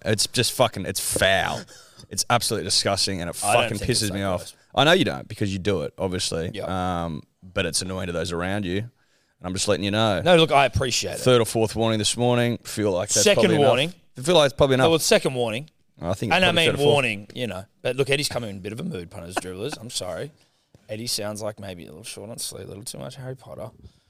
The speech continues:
Speaker 2: Um, and that's okay. That's fine. But the aggression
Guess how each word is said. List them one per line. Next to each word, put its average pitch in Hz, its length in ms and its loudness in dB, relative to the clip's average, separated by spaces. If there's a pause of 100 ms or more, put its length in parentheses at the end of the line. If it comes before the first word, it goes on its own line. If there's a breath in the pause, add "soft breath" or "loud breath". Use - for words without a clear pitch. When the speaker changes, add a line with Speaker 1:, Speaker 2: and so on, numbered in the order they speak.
(340 soft breath)
Speaker 2:
Um, 85 840 -8
and 98 100 -8
that's 110 160 -4
okay. 117 320 -6
That's 78 160 -10
fine. 76 420 -12 (420)
But - 160 -12
the 90 140 -8
aggression 87 800 -8